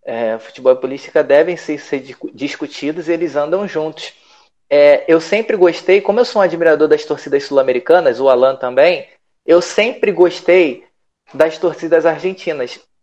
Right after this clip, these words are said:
E eu lembro que uma vez falando sobre isso na sala dos professores, a Isabela, eu não sei se ela vai lembrar disso, ela me atentou, é, sobre o movimento das Barra Bravas. É,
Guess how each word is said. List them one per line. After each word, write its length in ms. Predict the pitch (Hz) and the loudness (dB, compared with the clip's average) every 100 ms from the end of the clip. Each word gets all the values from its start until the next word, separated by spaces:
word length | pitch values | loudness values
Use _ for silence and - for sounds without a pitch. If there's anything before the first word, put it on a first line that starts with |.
| _ | _
E 100 | - | 2
eu 80 | 214 | 4
lembro 320 | 196 214 247 | 4 4 2
que 120 | 240 240 | 0 -4
uma 180 | 220 | -2
vez 200 | 170 190 | 0 -2
falando 320 | - 202 170 165 | -2 -2 -2 -4
sobre 300 | 175 151 151 | -8 -4 -6
isso 160 | 147 | -4
na 100 | 151 | -4
sala 240 | 143 139 135 | 0 0 0
dos 100 | - | -6
professores, 640 | 139 143 - 202 165 143 | -10 -8 -2 -2 0 2
a 120 | 185 | 2
Isabela, 840 | 202 175 214 185 147 143 160 208 - _ _ - | 2 0 -2 2 2 4 2 0 -6 _ _ -2
eu 100 | 160 | 0
não 120 | 175 | 0
sei 120 | 175 | 0
se 80 | 160 | 0
ela 120 | 185 | 2
vai 100 | 170 | 4
lembrar 280 | 170 170 190 | 2 4 2
disso, 200 | 156 - | 0 0
ela 140 | 165 | 2
me 100 | 170 | 4
atentou, 840 | 190 196 220 170 - 160 196 151 - _ _ _ _ | 2 0 -4 -6 -2 2 2 0 -8 _ _ _ _
é, 240 | 147 147 | 4 4
sobre 320 | 147 - 170 180 | 4 0 0 2
o 40 | |
movimento 500 | 175 175 165 165 160 | 2 2 0 -2 0
das 180 | 165 160 | -2 0
Barra 240 | 156 175 | 0 0
Bravas. 580 | 175 147 143 135 131 - _ _ _ _ _ _ _ _ - | 0 2 2 -2 -8 -16 _ _ _ _ _ _ _ _ 2
É, 720 | 131 127 120 120 117 117 | 4 6 2 0 -2 -6